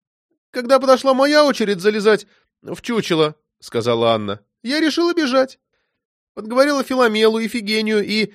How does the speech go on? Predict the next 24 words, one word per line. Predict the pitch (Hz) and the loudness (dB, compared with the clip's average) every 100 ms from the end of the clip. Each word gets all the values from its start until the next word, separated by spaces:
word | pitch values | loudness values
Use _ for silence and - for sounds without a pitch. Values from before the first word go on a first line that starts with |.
| _ | _
Эринну, | 226 247 220 226 226 208 _ _ | -4 0 0 0 -4 -6 _ _
но | 240 | -6
нас | 269 294 | -4 -2
заметили, | 359 359 - 196 | -2 -2 -4 -6
как | 180 202 | -4 -4
только | 208 220 | -4 -4
мы | 214 226 | -2 -2
выбрались | 208 208 202 220 | 0 0 0 -2
из | 185 | -2
оранжереи. | 220 214 220 208 196 196 190 _ _ _ _ _ _ _ _ _ _ | -2 -2 -2 -2 -2 -4 -8 _ _ _ _ _ _ _ _ _ _
Ты | 110 | -8
знаешь, | 110 175 202 | -4 -2 -2
что | - 160 | -4 -6
с | 113 | -6
ними? | 95 80 69 _ _ _ _ _ _ | -8 -12 -14 _ _ _ _ _ _
Где | 107 139 160 | -8 0 0
их | 113 | 0
держат? | 139 92 73 _ _ _ _ _ _ _ _ _ | -2 -2 -6 _ _ _ _ _ _ _ _ _
Не | 226 247 | -10 -8
знаю, | 233 254 208 185 | 0 2 2 0
но | 226 | 0
они | 247 254 | 0 0
не | 262 | -2
вернутся. | 262 269 269 - 139 - | -2 0 -2 -4 -8 -8